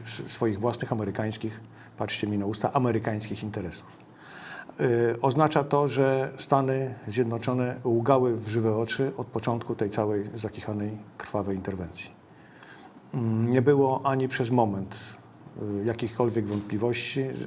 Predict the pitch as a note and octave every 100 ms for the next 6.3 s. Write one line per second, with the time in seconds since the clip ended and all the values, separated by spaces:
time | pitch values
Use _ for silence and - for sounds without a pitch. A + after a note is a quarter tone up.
0 | C3 A2 A2+ G#2+ A2+ A#2 A2 A2 G#2+ -
1 | A2 G#2 G#2 G#2+ A2+ G#2+ - F2+ E2+ F2
2 | F2+ - - - - - - F#2 F#2+ F#2+
3 | G2 G2 - - - G2 F#2 G#2 G2+ G2
4 | G2 F#2+ G2+ F#2+ G2 F#2 G#2 - - G#2
5 | - - - - - A#2+ B2 A2 A#2 A2+
6 | A2+ A2 A2